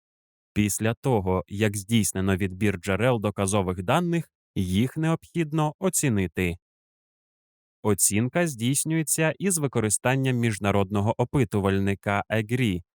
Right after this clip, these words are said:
Appraisal Guidelines Research and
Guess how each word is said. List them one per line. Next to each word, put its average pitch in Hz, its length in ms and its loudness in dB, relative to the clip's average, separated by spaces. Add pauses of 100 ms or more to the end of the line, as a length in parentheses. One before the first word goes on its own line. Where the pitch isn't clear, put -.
(280)
Appraisal 135 800 0
Guidelines 120 920 -2
Research 110 720 0
and 117 220 2